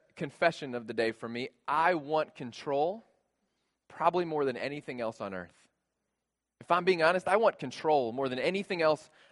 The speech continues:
on earth. And it shows up in a thousand different ways. Have you ever been, uh, in your car and you find yourself talking to the other drivers?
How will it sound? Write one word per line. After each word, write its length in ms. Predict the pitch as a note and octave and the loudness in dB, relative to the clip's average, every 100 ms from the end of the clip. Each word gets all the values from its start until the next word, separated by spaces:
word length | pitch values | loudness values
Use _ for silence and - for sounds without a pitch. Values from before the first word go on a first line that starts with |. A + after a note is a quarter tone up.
| - | -4
on 140 | C3 | 0
earth. 340 | B2+ A2 - _ | 0 -2 -8 _
And 100 | D#3 | -8
it 80 | E3+ | -4
shows 240 | - G#3 G3 | 2 4 6
up 160 | F#3 | 4
in 80 | D#3+ | 4
a 60 | D3 | 0
thousand 420 | D#3 D#3+ E3 D3+ | 4 4 4 0
different 240 | D3 A#2+ | -4 -2
ways. 240 | C3 A#2+ - | 0 0 -2
Have 840 | - _ _ _ _ _ _ _ D#3+ | -14 _ _ _ _ _ _ _ 2
you 60 | |
ever 140 | F3+ E3+ | 2 4
been, 280 | F3+ F3 | 2 2
uh, 280 | E3 D#3 D3+ | 2 4 4
in 100 | E3 | 2
your 100 | E3 | -2
car 340 | D#3 E3 E3 F3 | 0 6 8 6
and 160 | D3 | 4
you 80 | C3+ | -2
find 240 | - E3 E3 | 0 0 0
yourself 300 | D#3 D#3 - | 2 2 4
talking 420 | D3+ E3 E3+ E3 | 2 2 -2 -6
to 100 | D3 | -6
the 160 | C#3+ | 0
other 220 | C3 D3 C#3 | 0 0 2
drivers? 580 | C#3 D3 F3+ G#3+ - | 4 4 4 -8 -16